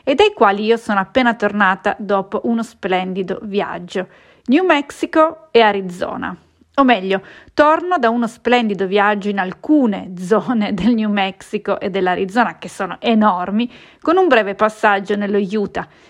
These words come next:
che doveva essere una vacanza, ma che nel giro di appena qualche miglio è diventato ispirazione, studio, progettazione.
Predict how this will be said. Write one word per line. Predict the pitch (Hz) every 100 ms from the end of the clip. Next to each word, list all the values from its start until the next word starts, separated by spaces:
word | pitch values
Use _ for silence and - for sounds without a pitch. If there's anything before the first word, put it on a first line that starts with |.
| -
che | -
doveva | 196 220 220 240
essere | 269 - 240 233
una | 226
vacanza, | 226 269 285 214 220 233 262
ma | 226
che | 190 202
nel | 202 196
giro | 262 240
di | 190
appena | 185 247 220
qualche | 214 196 208
miglio | 214 240 226
è |
diventato | 180 185 190 190 - 196 190 -
ispirazione, | 196 190 - 208 190 - - 262 240 185
studio, | - - 240 226 180 185
progettazione. | - 214 208 208 - 190 _ - 202 170 185